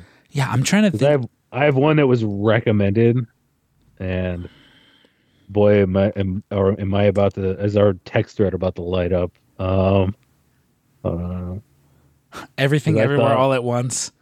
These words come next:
Speaker 2: <laughs> No.
Speaker 1: John Woo. The John Woo collection. Um, yeah, no, I'm trying to think too. Like, I, what fucking Marvel movies came out <laughs> this year?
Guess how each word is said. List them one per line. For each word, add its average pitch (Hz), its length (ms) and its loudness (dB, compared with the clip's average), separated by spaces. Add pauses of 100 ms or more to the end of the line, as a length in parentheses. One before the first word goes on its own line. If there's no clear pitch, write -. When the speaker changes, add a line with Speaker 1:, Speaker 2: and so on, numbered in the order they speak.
(520)
Speaker 2:
<laughs> - 160 -2
No. 151 440 0 (400)
Speaker 1:
John 135 400 -2
Woo. 131 380 -2 (2500)
The - 80 -12
John 127 320 0
Woo 123 140 -2
collection. 120 680 -2 (2250)
Um, 117 460 -2 (140)
yeah, 170 120 2
no, 165 140 2
I'm 135 160 -2
trying 233 200 0
to 165 60 -2
think 143 220 -4
too. 165 180 -2
Like, 120 200 -4
I, 120 380 -2 (1600)
what - 200 0
fucking 196 320 0
Marvel 143 260 4
movies 110 220 -2
came 107 200 -6
out 95 80 -10
<laughs> - 40 -10
this - 600 -2
year? 165 120 -2